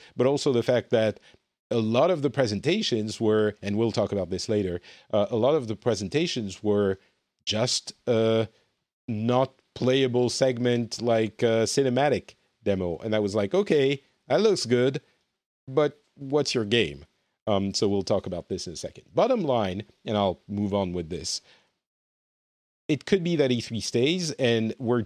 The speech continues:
just on the cusp now. It, it could happen if they do it well.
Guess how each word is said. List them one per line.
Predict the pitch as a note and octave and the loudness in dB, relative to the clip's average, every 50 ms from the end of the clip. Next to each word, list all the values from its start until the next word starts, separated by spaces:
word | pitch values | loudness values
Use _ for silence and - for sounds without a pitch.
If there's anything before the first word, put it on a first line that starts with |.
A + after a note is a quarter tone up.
| - | -2
just | - - D#3+ E3 - - | 0 2 2 2 2 0
on | D3 B2+ A2+ | 0 2 2
the | G#2+ G2 | 0 0
cusp | - - G#2+ G2 - - | 0 0 0 0 -2 -8
now. | G2 E2 C#2+ - - | -10 -10 -10 -12 -10
It, | - A2 - _ _ _ _ _ _ _ _ - | -10 -12 -12 _ _ _ _ _ _ _ _ -10
it | C3 B2 - - | -10 -10 -10 -8
could | - - G#3 G#3 F3+ | 0 2 2 2 2
happen | F#3 E3 F#3 F#3 F#3 F3+ - G3 G#3 G#3 | 0 2 2 2 2 2 2 0 2 2
if | G3 D3 A#2+ | 0 0 2
they | B2+ B2+ A#2 A#2 G#2+ - - - _ _ - G2+ | 2 2 2 2 0 -4 -10 -20 _ _ -8 -2
do | A2+ C#3+ D#3 D#3+ | 0 2 2 2
it | B2+ - | 0 0
well. | A2+ A#2+ B2 B2+ C#3 D#3 F#3+ A3 G#3+ | 2 2 4 4 4 2 2 0 -2